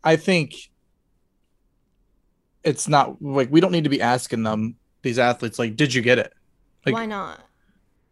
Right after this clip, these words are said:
Speaker 2: I get it. I'm with, I, look, I simultaneously agree with you and disagree with you. It's what frustrates me and makes me not wanna talk about this topic, is that it's like,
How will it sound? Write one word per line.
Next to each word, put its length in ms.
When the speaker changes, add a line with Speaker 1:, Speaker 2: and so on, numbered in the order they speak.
Speaker 2:
I 100
get 280
it. 120
I'm 220
with, 240
I, 160
look, 260
I 80
simultaneously 840
agree 240
with 140
you 140
and 80
disagree 400
with 180
you. 140
It's 160
what 280
frustrates 520
me 160
and 60
makes 220
me 80
not 180
wanna 160
talk 220
about 180
this 140
topic, 500
is 140
that 100
it's 160
like, 240